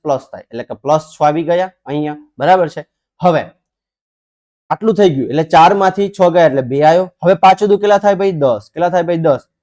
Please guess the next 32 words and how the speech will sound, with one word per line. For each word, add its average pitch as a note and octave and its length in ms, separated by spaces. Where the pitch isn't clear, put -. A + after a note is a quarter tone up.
એક E3 140
માઇનસ, G3 380
એક - 100
પ્લસ F#3 240
છે D#3 100
તો C3+ 120
હંમેશા D#3 340
શું F#3 120
આવશે? E3+ 160
માઇનસ. C3 240
તો B2+ 80
અહીંયા D3 240
પણ D#3+ 160
માઇનસ E3 300
દસ F#3 200
અને A#2 160
અહીંયા G#2+ 220
પણ G2 160
માઇનસ. G2 260
તો G2 160
માઇનસ C3 320
દસ, D3+ 160
માઇનસ G2+ 320
દસ. - 120
તો A#2+ 80
અહીંયા A2+ 240
માઇનસ C#3+ 320
દસ, D#3 240
માઇનસ A2 320
દસ. - 100
તો F#2+ 80
આપણને B2+ 280